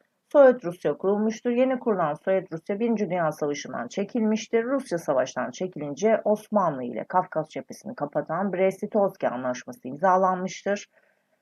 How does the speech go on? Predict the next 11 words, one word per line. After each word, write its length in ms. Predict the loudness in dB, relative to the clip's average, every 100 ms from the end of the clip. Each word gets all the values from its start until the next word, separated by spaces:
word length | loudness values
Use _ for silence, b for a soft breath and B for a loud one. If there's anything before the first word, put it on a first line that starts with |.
| _ 4
Ee, 640 | 6 6 6 4 2 0
bu 100 | 4
anlaşma 640 | 4 6 4 2 0 -4 -2
ile 420 | -2 2 2 0 -6 _ _ 6
Berlin 320 | 12 12 10
Anlaşması 540 | 6 2 0 -2 -4 -2
ile 100 | 0
kaybettiğimiz 600 | 4 2 2 -4 -10 -2
Kars, 320 | 4 4 6
Ardahan, 600 | 6 6 4 4 2 -2
Batum 480 | 0 0 0 -4 -6